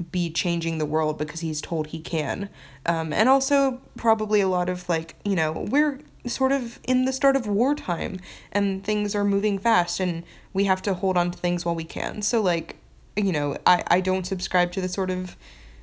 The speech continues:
forced into this relationship model, but also, Padme, you can fucking do better.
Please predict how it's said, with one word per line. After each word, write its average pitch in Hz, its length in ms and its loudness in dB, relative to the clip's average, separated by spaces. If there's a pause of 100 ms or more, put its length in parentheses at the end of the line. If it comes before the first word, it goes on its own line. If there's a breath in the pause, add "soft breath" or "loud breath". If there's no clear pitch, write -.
(1160 loud breath)
forced - 640 -2
into 190 280 -2
this 185 200 -2
relationship 196 580 -2
model, 208 320 2
but 196 140 -2
also, 202 540 0 (120)
Padme, 233 580 0 (100)
you 233 140 0
can 196 180 -2
fucking 170 840 -4
do 175 140 -2
better. 180 440 -4